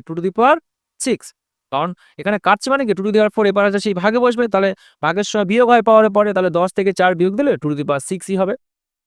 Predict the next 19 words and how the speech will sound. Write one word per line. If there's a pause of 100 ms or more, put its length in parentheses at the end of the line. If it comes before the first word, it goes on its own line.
(140)
তাহলে
এখানে
কি
দাঁড়াচ্ছে
আমাদের? (100)
To (160)
the
power (160)
five (320)
x (880)
plus, (400)
to
the
power
five
means (100)
কি? (640)
বত্রিশ, (480)
দুই